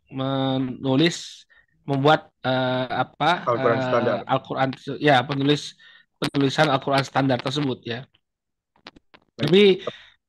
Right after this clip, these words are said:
Speaker 1: eh, Nabi, apa, ketika itu Utsman me-, mengatakannya kalau misalnya terjadi perbedaan, karena Zaid ini kan orang muhaji-, eh, orang Ansor dia. Zaid bin Sabit ini orang Ansor, bukan orang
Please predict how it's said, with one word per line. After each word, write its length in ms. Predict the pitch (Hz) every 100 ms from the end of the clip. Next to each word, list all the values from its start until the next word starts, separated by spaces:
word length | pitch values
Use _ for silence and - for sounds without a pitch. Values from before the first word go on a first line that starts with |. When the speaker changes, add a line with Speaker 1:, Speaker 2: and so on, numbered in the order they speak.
| -
Speaker 1:
eh, 520 | 156 160 160 156 156 139 - -
Nabi, 280 | 147 151 190 208 -
apa, 240 | 151 160 208 175
ketika 200 | 165 165
itu 120 | 165 175
Utsman 380 | 160 156 180 208
me-, 1400 | 208 170 156 151 147 147 143 143 139 135 135 127 - 131 -
mengatakannya 880 | - 151 147 147 143 196 - 156 147
kalau 180 | - 151
misalnya 340 | 139 139 143 147
terjadi 400 | 143 131 139 143 143
perbedaan, 680 | 139 139 139 123 139 175 185
karena 240 | 175 185
Zaid 240 | 160 214 226
ini 120 | 220 226
kan 160 | 240
orang 300 | 247 208 208 208 208 202
muhaji-, 420 | 185 175 175 175 202
eh, 60 | 190
orang 240 | 196 208
Ansor 220 | 190 170 135
dia. 120 | 120 - _ _ _ _ _ _ _ _ _ _ -
Zaid 180 | 170 196
bin 140 | 196
Sabit 280 | 190 202 240
ini 160 | 254 277
orang 400 | 233 208 196 196
Ansor, 400 | 226 226 165 165
bukan 200 | 160 180
orang 260 | 170 165